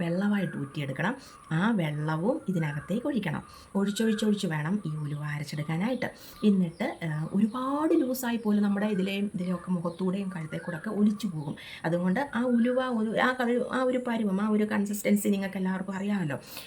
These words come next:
അപ്പോൾ അത് നിറച്ച് തലയിലോട്ട് തേച്ച് മസാജ് ചെയ്ത്, മസാജ് ചെയ്ത് എവിടെ ഈ ഒരു രണ്ട് സൈഡിൽ, ഈ ഒരു സൈഡിൽ നമ്മുടെ ബാക്കിൽ ഈ ഒരു വശത്ത് ഒക്കെയാണ് താരൻ ഏറ്റവും കൂടുതലും കയറി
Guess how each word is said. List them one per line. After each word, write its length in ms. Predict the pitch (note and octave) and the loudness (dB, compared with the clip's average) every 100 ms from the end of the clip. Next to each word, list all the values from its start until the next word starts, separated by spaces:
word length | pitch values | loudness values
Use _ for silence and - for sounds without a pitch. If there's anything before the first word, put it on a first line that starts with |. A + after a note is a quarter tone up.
| - | -10
അപ്പോൾ 140 | - D#3 C#3 | -6 -4 -2
അത് 120 | G3 C4 C#3+ | -4 -4 -6
നിറച്ച് 480 | - F#3+ - - F#3 | -6 -8 -8 -8 -4
തലയിലോട്ട് 420 | D#3+ D#3 D#3 D#3+ E3 | -2 -2 -2 -4 -4
തേച്ച് 200 | D#3+ D#3 F3 | -6 -4 -6
മസാജ് 360 | D3+ - D#3+ D#3+ | -6 -4 -4 -2
ചെയ്ത്, 180 | D#3+ D#3 E3 | -4 -2 -4
മസാജ് 360 | C#3+ E3 D#3 E3+ | -4 -6 -4 -4
ചെയ്ത് 200 | E3 G3+ A3+ G3 D#3+ | -4 -4 -6 -8 -6
എവിടെ 180 | D#3+ E3+ G3+ | -6 0 2
ഈ 20 | A#3+ G#3 | 4 4
ഒരു 140 | F#3 F3+ - | 4 2 -2
രണ്ട് 260 | E3 E3+ F#3 E3 | -2 0 0 -2
സൈഡിൽ, 360 | D3+ D3 D#3 F3 - - G#3 | -2 -2 -4 -4 -8 -6 4
ഈ 40 | G#3 G#3+ | 4 6
ഒരു 160 | E3+ E3 | 4 0
സൈഡിൽ 400 | D#3+ D3 D3+ D#3+ D#3+ - | -2 -2 0 2 0 -2
നമ്മുടെ 220 | F3 F3+ E3+ E3+ | -2 -2 -2 -2
ബാക്കിൽ 440 | E3 F#3+ F#3+ F3+ D#3 | 0 -2 -2 -2 0
ഈ 20 | F#3 | 0
ഒരു 120 | E3+ D#3+ | 0 -2
വശത്ത് 340 | D3+ D#3+ - B3 | -2 -6 -6 -6
ഒക്കെയാണ് 380 | D3+ E3 D#3 E3+ D4+ - - - | -4 -2 0 0 -2 -6 -10 -6
താരൻ 300 | D#3 D#3+ E3+ E3 | -2 0 0 0
ഏറ്റവും 480 | F3+ G3 - C4 G3 | 2 0 -2 2 2
കൂടുതലും 300 | D#3+ D#3+ E3 | 2 0 -2
കയറി 280 | D#3 E3 | -2 -2